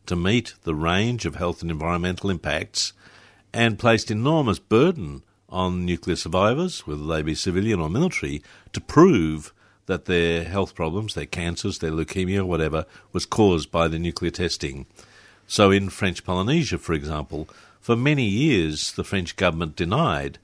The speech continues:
that their thirty years of nuclear testing between sixty-six and ninety-six caused health problems.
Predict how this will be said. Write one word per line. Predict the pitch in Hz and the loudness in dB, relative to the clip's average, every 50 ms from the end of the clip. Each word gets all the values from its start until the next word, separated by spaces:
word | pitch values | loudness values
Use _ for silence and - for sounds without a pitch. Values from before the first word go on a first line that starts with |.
| _ _ _ _ _ _ _ | _ _ _ _ _ _ _
that | 90 85 82 - | -2 -2 0 0
their | 95 92 85 | 0 0 0
thirty | - - - 120 113 98 73 80 | 0 -2 2 2 2 2 2 -2
years | 82 90 143 185 208 160 95 78 69 - | -4 -2 0 0 2 2 2 0 -2 -4
of | 85 76 | -8 -6
nuclear | 76 90 90 - - 85 76 | -4 -6 -6 -4 -4 -6 -6
testing | 76 - 131 143 135 - - - 73 67 69 67 | -4 0 2 2 2 0 -2 -6 -8 -8 -8 -10
between | - 73 - 87 80 76 | -10 -8 -6 -6 -6 -4
sixty-six | 73 - - 76 - - 80 - - 117 107 - - - | -6 -6 -8 -8 -8 -8 -8 -4 -2 -2 -2 -2 -6 -8
and | - 71 76 | -8 -6 -4
ninety-six | 82 85 87 85 85 - - 92 78 - - - - - - - - _ _ | -2 -2 -2 -2 -2 -2 -4 -6 -6 -6 -10 -12 -12 -16 -20 -20 -20 _ _
caused | - 101 92 85 - | 2 2 2 2 4
health | 98 92 87 - | 2 0 0 2
problems. | - 90 76 65 69 65 62 64 - - - | -2 -2 -2 -2 -6 -10 -10 -10 -10 -12 -12